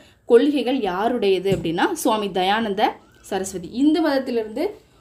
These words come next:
மூட நம்பிக்கைகளை மறுத்த இயக்கம் ஆரிய சமாஜம். ஆரிய சமாஜனத்தின் முழக்கம்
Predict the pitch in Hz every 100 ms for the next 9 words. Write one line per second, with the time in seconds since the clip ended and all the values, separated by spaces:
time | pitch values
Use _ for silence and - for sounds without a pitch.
0 | - 247 349 359 294 262 247 240 240 226
1 | 196 240 269 226 185 233 302 - 196 196
2 | 226 233 226 180 160 160 151 - _ _
3 | _ _ _ - - - _ - - -
4 | - _ _ _ _ _ _ _ _ _
5 | _ _ _ _ _ _ _ _ _ _
6 | _ _ _ _ 208 214 269 285 294 240
7 | 233 233 233 220 220 277 262 196 196 196
8 | 240 480